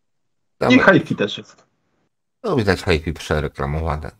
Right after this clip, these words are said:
Speaker 1: Zresztą powiem ci, hi-fi to też tak nie do końca, bo owszem, niby jakaś norma, ale czasami głośniki, które nie są hi-fi, grają lepiej, a takie hi-fi po prostu są lepiej dostrojone.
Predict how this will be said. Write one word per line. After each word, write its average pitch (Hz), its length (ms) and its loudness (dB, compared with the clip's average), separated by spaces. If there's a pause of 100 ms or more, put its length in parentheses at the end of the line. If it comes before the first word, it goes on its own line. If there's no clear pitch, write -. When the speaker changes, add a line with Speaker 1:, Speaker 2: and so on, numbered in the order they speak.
(260)
Speaker 1:
Zresztą - 260 -8
powiem 80 220 -4
ci, - 160 -14
hi-fi - 320 -8
to - 120 -20
też - 180 -16
tak 78 120 -12
nie 78 140 -4
do 73 100 -6
końca, 80 340 -6
bo 76 240 -8 (840)
owszem, 69 420 -4
niby 92 160 0
jakaś 82 280 -6
norma, 85 260 -2
ale 76 160 0
czasami 82 380 -4
głośniki, 80 460 -10
które 78 260 -4
nie 82 180 -2
są 80 200 -4
hi-fi, 78 440 -6
grają 71 300 -6
lepiej, 67 240 -10
a 76 60 -12
takie 71 300 -14
hi-fi 78 360 -14
po 73 60 -20 (140)
prostu - 200 -18
są - 160 -12
lepiej 73 300 -10
dostrojone. - 640 -10